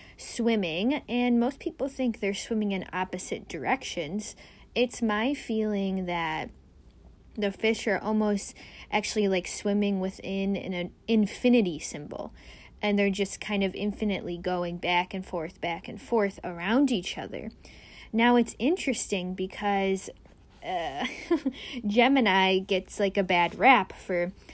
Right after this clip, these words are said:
having, like, the twins and having, like, a duality within their archetype, and a lot of people say that, you know, there's a dark side and there's a good side to a Gemini, and there's, like, this good twin and evil twin side.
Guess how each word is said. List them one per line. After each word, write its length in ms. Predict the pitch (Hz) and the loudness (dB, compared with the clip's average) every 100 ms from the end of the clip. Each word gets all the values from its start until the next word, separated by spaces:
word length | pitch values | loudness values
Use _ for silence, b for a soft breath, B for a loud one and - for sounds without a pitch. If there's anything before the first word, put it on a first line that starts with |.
| B B B | B B B
having, 800 | 208 196 196 190 185 185 156 - | 4 4 4 -2 -2 -2 -6 -6
like, 220 | 190 185 - | -6 -6 -6
the 100 | 175 | -10
twins 720 | - 240 220 185 151 196 - | -4 2 2 2 -2 -4 -4
and 180 | 123 196 | -4 -6
having, 340 | 208 185 190 | -4 -4 -4
like, 200 | 175 175 | -6 -6
a 60 | 185 | -6
duality 840 | 180 180 165 170 185 175 - 151 107 | -4 -4 -2 0 0 0 -2 -10 -8
within 500 | 170 - 165 165 147 | -8 -6 -8 -8 -8
their 260 | 151 131 - | -8 -8 -2
archetype, 800 | 196 208 202 - 180 156 151 - | 0 0 -4 -8 -8 -8 -8 -10
and 280 | 160 156 202 - - | -12 -12 -14 -14 -8
a 40 | |
lot 140 | 185 185 | -4 -4
of 80 | |
people 420 | 180 190 185 165 165 | -4 -8 -6 -6 -4
say 360 | - 220 214 | 0 2 2
that, 320 | 185 170 170 - - - - - - - - - | 2 0 -2 -6 -20 -20 -20 -20 -20 -20 -14 -4
you 100 | 202 | -2
know, 200 | 170 165 B B | -2 -6 B B
there's 160 | 202 202 | 0 0
a 40 | |
dark 300 | 175 185 196 | 0 -2 -2
side 400 | - 208 185 185 | -2 0 0 0
and 160 | 180 170 | -4 -6
there's 260 | 160 185 - B B | -6 -8 -10 B B
a 100 | 196 | -6
good 220 | 190 196 | 0 0
side 340 | 180 180 165 165 | 0 -2 -2 -6
to 140 | - | -6
a 60 | 175 | -4
Gemini, 580 | 180 175 170 147 135 104 | -4 -4 -6 -8 -8 -8
and 220 | 151 160 | -10 -8
there's, 200 | 151 - | -8 -6
like, 180 | 156 - | -8 -6
this 200 | 202 - 190 | -6 -6 2
good 260 | 208 196 | 4 4
twin 300 | - 220 196 | 0 -2 0
and 200 | 185 175 - | 0 -2 0
evil 340 | 214 180 180 | 0 0 -2
twin 420 | - 185 165 151 | -4 -8 -8 -6
side. 580 | 156 - 143 131 156 - | -6 -4 -4 -4 -6 -8